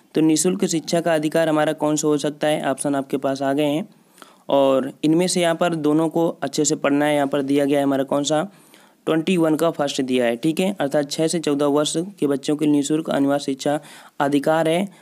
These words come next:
यहाँ पर अधिकार शब्द दिया है इसलिए हमारा ट्वेंटी वन का फर्स्ट हो गया। अगर यही कह देता कि छः से चौदह वर्ष की आयु तक के बच्चे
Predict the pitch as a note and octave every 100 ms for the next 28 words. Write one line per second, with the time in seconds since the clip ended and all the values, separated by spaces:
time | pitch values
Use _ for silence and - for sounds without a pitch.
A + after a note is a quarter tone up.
0 | _ - D3 D3+ D#3+ D3 C#3+ D#3+ D#3 D#3+
1 | D3+ D3+ E3+ E3+ D3+ C#3+ D3+ D3 D3 C#3+
2 | D3 C#3 C#3+ C#3+ C#3+ C3+ C#3+ D3+ D3 D3
3 | E3+ G3+ _ - C#3+ D3+ D#3 D#3+ E3 D#3
4 | D#3+ D#3+ F3 G#3 - - _ - D3 F3
5 | F3+ G3 F#3+ D#3 E3+ E3 D#3+ D#3+ D#3 D#3
6 | D3 D3 D3+ D3+ D3 C#3+ - D3+